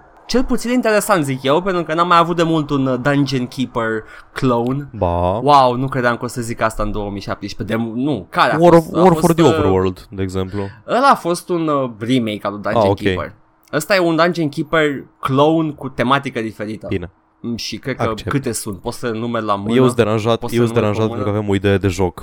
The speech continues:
Speaker 2: în, în stilul ăsta. Ești un super villain gen James Bond și voiam să fie ca un fel de, să aibă elemente de visual novel, să faci alegeri și să ai, să-ți,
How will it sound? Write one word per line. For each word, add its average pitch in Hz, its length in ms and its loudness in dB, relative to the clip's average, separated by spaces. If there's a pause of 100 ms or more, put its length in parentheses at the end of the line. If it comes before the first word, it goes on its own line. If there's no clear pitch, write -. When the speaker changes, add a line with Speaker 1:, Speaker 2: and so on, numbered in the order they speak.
Speaker 2:
în, 95 280 -6 (720)
în 92 500 -4
stilul 95 420 2
ăsta. 90 360 -2 (220)
Ești 95 260 -6
un 92 300 -6
super - 320 -2
villain 92 440 0
gen 92 360 -2
James 95 240 -2
Bond 92 360 0
și - 200 -14 (920)
voiam 107 160 4
să - 140 -4
fie - 160 -4
ca 101 140 -2
un 98 100 0
fel 98 220 -4
de, 92 400 0 (560)
să - 140 -4
aibă 98 120 2
elemente 98 440 0
de 92 340 -2
visual 98 300 0
novel, 95 300 0
să - 120 -8
faci 98 220 -4
alegeri 98 400 -2
și - 160 -12
să 104 100 -6
ai, 95 320 -2
să-ți, - 360 -10